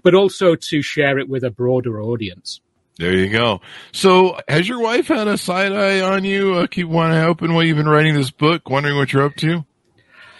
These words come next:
Speaker 1: She has had a few concerns when I was writing the book and doing research on the internet. I had left a few websites open, uh, that w-, were of a concern. But I, I think, uh, I finally did convince her that I, I was writing a book. And of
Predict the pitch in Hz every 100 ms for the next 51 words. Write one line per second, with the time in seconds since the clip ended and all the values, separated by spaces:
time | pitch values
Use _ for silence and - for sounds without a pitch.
0 | _ - - 220 214 165 214 240 - 202
1 | 185 180 - 170 180 - 185 160 - 165
2 | 143 143 151 127 143 143 139 131 123 139
3 | 143 - 151 139 117 143 - 135 117 135
4 | 135 131 117 135 131 143 135 - 135 127
5 | 123 123 135 - 131 135 127 113 135 131
6 | 127 - 147 127 135 147 - 143 - -
7 | 139 135 127 131 120 - 139 147 - 139
8 | 143 147 185 175 170 - - - 220 139
9 | 143 143 160 175 - - - 190 - -
10 | - - 156 165 165 175 175 156 143 -
11 | 139 120 - 160 151 170 165 381 381 359
12 | 339 320 320 302 175 180 175 160 226 220
13 | 180 175 147 165 151 135 147 160 156 143
14 | 139 131 139 143 135 131 143 - 135 135
15 | - 139 131 107 135 - 120